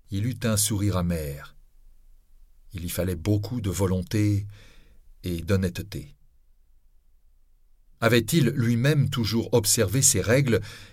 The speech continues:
qu'il eût aimé voir révérées par son neveu ? Nul n'était parfait, et à l'âge auquel il était parvenu, et dans son état, rien ne servait de se leurrer.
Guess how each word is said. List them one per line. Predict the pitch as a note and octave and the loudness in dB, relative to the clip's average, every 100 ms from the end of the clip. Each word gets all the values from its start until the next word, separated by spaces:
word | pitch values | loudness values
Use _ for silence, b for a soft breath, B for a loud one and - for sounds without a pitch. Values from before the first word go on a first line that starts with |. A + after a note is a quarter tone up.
| - | -6
qu'il | G#2 | -2
eût | G2+ G2+ | 0 0
aimé | G2 G#2+ | 0 0
voir | G2+ F#2 F2+ | 2 0 0
révérées | - A#2 G#2+ G2+ C3 | 2 2 4 4 2
par | C#3+ G#2+ | 0 -2
son | - A2+ | -2 -2
neveu ? | A#2 G#2+ D3 C#3+ - _ _ _ _ _ _ _ - - _ _ - - - - | -2 -2 -4 -6 -12 _ _ _ _ _ _ _ -20 -20 _ _ -20 -20 -12 0
Nul | B2 D3 A#2 | 6 6 6
n'était | G2+ G2 F2 | 2 0 -2
parfait, | A2 G2+ - A#2 F2+ B B B - | 0 -2 0 2 2 B B B -4
et | A#2 G#2+ | 2 4
à | |
l'âge | G2 A#2+ A2+ F#2 | 4 4 4 2
auquel | F2 - F#2+ | -2 0 0
il | D#2+ | 0
était | C#2+ - | -6 -6
parvenu, | D2+ G2+ E2 F2+ A2+ E3+ - - - | -2 -2 0 0 0 0 -2 -10 -8
et | F2+ | -6
dans | E2+ D#2+ | -4 -6
son | - F2+ | -4 0
état, | G2+ G#2 A#2+ C#3+ C#3+ C#3+ B B B - | 0 2 2 2 0 -6 B B B -10
rien | F#2 G2+ C3 C#3+ | -2 0 4 6
ne | C#3+ | 6
servait | - A#2+ E2+ E2 F#2 | 6 4 2 2 0
de | F2 F2+ | 0 -4
se | - | -2
leurrer. | F2 F2+ D#2 D2+ C#3+ | 0 0 -2 -4 -12